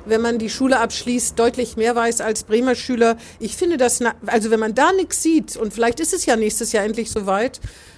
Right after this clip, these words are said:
äh, oder wenn die anderen nicht dramatisch schlechter werden, sodass Bremen besser dasteht, ich finde schon, dass man da ungeduldig werden kann.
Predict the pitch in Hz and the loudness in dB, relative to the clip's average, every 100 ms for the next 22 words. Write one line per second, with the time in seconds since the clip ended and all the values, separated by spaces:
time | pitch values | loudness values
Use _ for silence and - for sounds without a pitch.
0 | - 226 214 214 240 220 240 226 254 302 | -6 0 0 2 2 4 2 2 0 0
1 | 262 240 233 226 247 262 233 277 311 240 | -2 -2 -2 0 -2 -4 0 0 2 4
2 | 233 226 214 214 - 214 220 208 226 190 | 4 2 -2 -4 -2 -2 -2 -2 -2 0
3 | 185 202 - 247 190 - 240 302 - 277 | 0 0 -2 -4 -4 -8 -2 -2 -2 -2
4 | 262 202 190 180 170 180 180 180 175 - | -2 -2 -2 -2 -2 -2 -2 -2 -2 -2
5 | 175 165 170 170 170 | -2 -2 -4 -4 -4